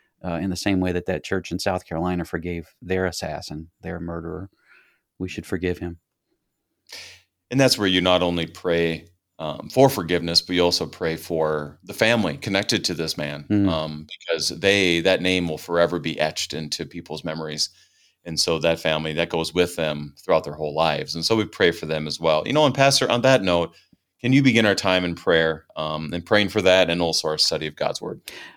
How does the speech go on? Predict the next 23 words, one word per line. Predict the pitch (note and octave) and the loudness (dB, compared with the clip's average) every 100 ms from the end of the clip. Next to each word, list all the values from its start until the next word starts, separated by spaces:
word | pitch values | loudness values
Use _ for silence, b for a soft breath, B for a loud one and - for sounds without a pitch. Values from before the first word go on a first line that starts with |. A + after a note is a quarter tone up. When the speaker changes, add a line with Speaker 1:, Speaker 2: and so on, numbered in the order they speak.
| B B3 | B 6
Speaker 1:
Oh, | F3 | 6
sure. | - A#3 C#3+ - | 6 6 6 6
Uh, | C3 B2 G#2+ | 4 4 6
let | C3 C3 | 4 2
us | |
pray. | - B2+ F#2+ F2+ - - B2 | 2 4 4 2 -4 -6 4
Dear | D#3+ | 6
Heavenly | D#3 F3+ D3+ C3 | 6 8 6 6
Father, | - B2 A2 F2 A1+ _ - | 4 4 4 2 -6 _ -8
we | A2 A2 A2 A2 - | 0 2 4 2 0
acknowledge | A2 A2+ A2+ A#2 A2+ G2+ E2+ | -2 4 6 6 6 2 -2
you | F2+ E2+ E2 | -2 -2 -2
as | G2 F#2 F2 - | -2 -2 -2 -2
our | F#2+ F#2+ F#2 | 0 2 2
Creator, | - - F#2+ G2 G#2 G2+ D#2+ D#2 b b b b b b | 0 -4 0 2 2 2 -2 -4 b b b b b b
and | A2 G#2+ | 2 4
we | A2 - | 4 4
ask | A2 A2+ - - | 4 4 2 0
you | G#2+ | 0
to | G2+ - G#2+ | 0 0 0
help | F#2+ - D#3 D3+ | 2 2 2 6
us | C#3 | 2
believe | G#2 A#2+ G#2 A2 B2 F2+ B1+ F2+ | 4 2 4 4 2 2 -4 -12